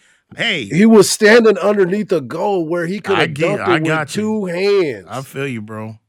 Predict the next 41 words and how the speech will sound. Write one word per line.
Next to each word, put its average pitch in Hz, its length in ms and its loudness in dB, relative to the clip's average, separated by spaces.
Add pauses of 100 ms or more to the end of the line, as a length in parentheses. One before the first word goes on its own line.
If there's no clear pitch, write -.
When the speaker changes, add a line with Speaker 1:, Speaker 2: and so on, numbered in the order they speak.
(200)
Speaker 1:
I 120 100 -10
feel 135 240 -10
you, 123 140 -8
Speaker 2:
So, 131 220 -4
Speaker 1:
man. 139 120 -10
Speaker 2:
to, 170 220 -6
like 170 240 -4
I 175 220 -2
said, 180 440 -2
there 175 140 0
was 170 180 -2
no 165 180 -4
lies 208 800 -4
told 202 600 -2
in 185 140 -2
that 190 200 -6
particular 202 560 -6
situation. 185 880 -12 (280)
Can 240 260 -2
you 247 140 -2
win 240 480 -8 (220)
a - 120 -4
championship 240 800 -12
with 220 240 -16
Ben 262 240 -10
Simmons? 302 560 -16 (280)
And 208 160 -2 (100)
up 262 240 -4 (160)
to 302 180 -6
this 294 260 -4 (100)
point, 359 440 -6 (140)
you 254 300 -8
have 330 220 -2
not. 370 580 -12 (240)
That 254 320 -8
question 262 380 -4
could 226 160 -8
be 220 120 -8
with 151 220 -6
Dame 135 340 -6
Lillard. 285 440 -4